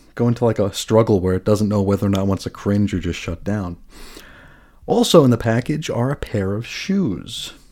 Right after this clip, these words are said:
I think. Maybe they're Crocs. Uh, the art here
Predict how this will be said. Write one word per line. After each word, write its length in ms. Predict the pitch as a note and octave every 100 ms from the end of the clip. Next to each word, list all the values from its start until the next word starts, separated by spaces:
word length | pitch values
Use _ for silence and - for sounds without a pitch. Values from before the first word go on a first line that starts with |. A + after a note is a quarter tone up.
| _ _ -
I 100 | A#2+
think. 480 | A2 B2 F2 E2+ -
Maybe 220 | A#2 A#2+
they're 100 | A2
Crocs. 560 | F2+ - G2 F2 - -
Uh, 200 | A2+ A2
the 120 | B2
art 200 | D3 C#3+
here 400 | - B2 A2+ G#2+